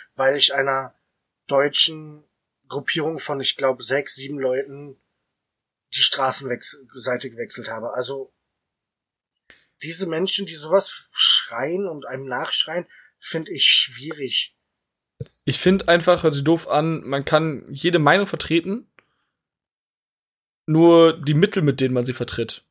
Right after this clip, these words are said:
Speaker 1: Das ist dann wieder was komplett anderes. Ja, ja, natürlich.
Speaker 2: Und sobald die Mittel irgendeine Art von Gewalt beinhalten,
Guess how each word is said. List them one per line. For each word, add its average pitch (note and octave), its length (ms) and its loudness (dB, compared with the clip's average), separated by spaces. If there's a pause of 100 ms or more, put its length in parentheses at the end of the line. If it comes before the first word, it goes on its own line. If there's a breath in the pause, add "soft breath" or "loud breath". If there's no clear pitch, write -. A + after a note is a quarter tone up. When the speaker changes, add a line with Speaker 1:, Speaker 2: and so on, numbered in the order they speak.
(160)
Speaker 1:
Das - 240 -4
ist E3 180 -6
dann C#3 140 -10
wieder C3+ 220 -10
was B2+ 160 -10
komplett B2 340 -16
anderes. G#2 380 -16
Ja, A2+ 80 -18
ja, A2 280 -20
natürlich. - 200 -20
Speaker 2:
Und D3 220 -6
sobald D3+ 680 2
die G3 380 -4
Mittel G#3+ 580 2 (1500)
irgendeine G3 440 0
Art E3+ 160 4
von F3+ 220 -4
Gewalt D#3 580 2
beinhalten, C#3+ 720 -6